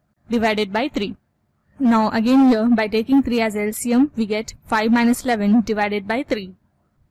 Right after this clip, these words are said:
And therefore we can write this as three x power four minus eight x cube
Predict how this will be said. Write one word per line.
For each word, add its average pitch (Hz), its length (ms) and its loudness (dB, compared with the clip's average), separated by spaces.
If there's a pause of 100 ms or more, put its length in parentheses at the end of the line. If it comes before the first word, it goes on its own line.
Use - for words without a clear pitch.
(220)
And 208 140 -2
therefore 226 380 0
we 226 180 -6
can 226 180 -2
write 240 220 -4
this 311 160 -4
as 214 320 -6 (140)
three 226 160 -6
x 214 160 -10
power 240 280 -2
four 233 340 -2
minus 208 380 -2
eight 214 220 -6
x 262 200 -8
cube 240 300 -6